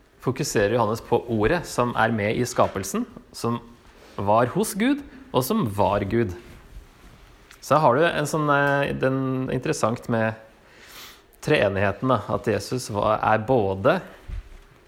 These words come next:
forskjellig fra Faderen, da, men er samtidig Gud. Så han både var hos Gud og er, er Gud.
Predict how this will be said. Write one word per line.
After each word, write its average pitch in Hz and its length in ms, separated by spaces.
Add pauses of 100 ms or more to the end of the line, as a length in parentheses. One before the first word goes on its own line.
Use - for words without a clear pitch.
(240)
forskjellig 120 640
fra 120 200
Faderen, 120 480
da, 208 120
men 131 220
er 101 240
samtidig 101 560
Gud. 95 240 (1400)
Så 104 160
han 107 160
både 101 240
var 107 300
hos 127 240
Gud 180 260
og 123 320
er, 95 240 (1800)
er 95 280
Gud. 107 200